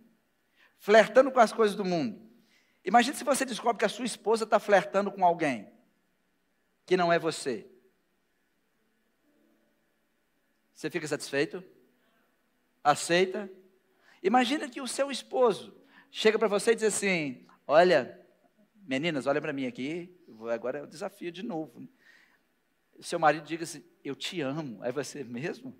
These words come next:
Te amo." "E eu sou noventa e nove e meio por cento leal a você, mas meio por cento é dela." Você se importa?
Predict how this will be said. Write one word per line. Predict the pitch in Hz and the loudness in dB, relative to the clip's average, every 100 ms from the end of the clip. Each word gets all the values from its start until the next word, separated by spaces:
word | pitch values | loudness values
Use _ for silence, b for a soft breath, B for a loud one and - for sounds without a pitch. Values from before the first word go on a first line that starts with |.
| _ _ | _ _
Te | - - 127 | -14 -8 -6
amo." | 113 135 135 - _ _ _ B B B B _ - | -4 -8 -12 -18 _ _ _ B B B B _ -10
"E | |
eu | 135 | -8
sou | 170 - 180 | -8 -10 -6
noventa | 175 160 131 - 180 233 - | 0 2 0 -2 -6 -4 -2
e | 185 | -2
nove | 160 151 175 196 208 220 - | 0 2 2 0 -6 -12 -8
e | 180 | -10
meio | 165 151 143 160 175 165 123 113 | -8 -10 -4 0 0 -2 -8 -14
por | _ - - | _ -16 -16
cento | - - 165 170 170 160 | -14 -10 -8 -8 -10 -8
leal | 151 160 139 147 156 | -4 0 2 2 -2
a | |
você, | 156 156 - 156 135 - _ _ _ b b _ | -8 -14 -10 -10 -10 -16 _ _ _ b b _
mas | 151 156 135 | 0 2 0
meio | 151 185 220 | 2 2 2
por | 190 | -2
cento | - - 196 220 202 - - _ _ _ _ _ - | -8 -8 -6 -6 -10 -16 -20 _ _ _ _ _ -8
é | 165 | -6
dela." | 156 165 175 208 160 - _ _ _ | -6 -6 -8 -8 -16 -20 _ _ _
Você | - 202 | -10 -8
se | 185 | -6
importa? | 165 - 196 156 127 - 123 | -8 -6 -2 -2 -4 -12 -20